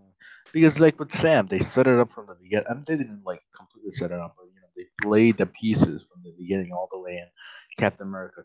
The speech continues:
too. And it's like piece by piece by piece by piece, you see, s-, you get to see more of him and how he acts and more of his character development.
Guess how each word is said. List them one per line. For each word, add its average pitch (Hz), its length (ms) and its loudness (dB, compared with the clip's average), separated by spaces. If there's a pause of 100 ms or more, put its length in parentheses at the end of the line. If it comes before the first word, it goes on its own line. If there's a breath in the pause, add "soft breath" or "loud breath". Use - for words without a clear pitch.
too. 110 140 -14 (420 loud breath)
And 180 80 -20
it's - 60 -16
like - 180 -14
piece 92 260 -6
by - 160 -12 (120)
piece 92 200 -12
by - 140 -20 (140)
piece 92 200 -8
by - 140 -14 (120)
piece, 98 240 -10
you - 60 -20
see, 98 220 -6
s-, - 100 -2 (140)
you 101 240 -20
get 104 220 0
to - 80 -20
see 101 200 -12
more 95 320 -18
of 95 120 -10
him 92 120 -14
and 90 120 -20
how 87 300 -12
he 92 100 -8
acts 85 400 -8
and 85 120 -14 (320)
more 87 100 -20
of - 100 -20
his - 140 -20
character - 400 -12 (160)
development. 87 360 -14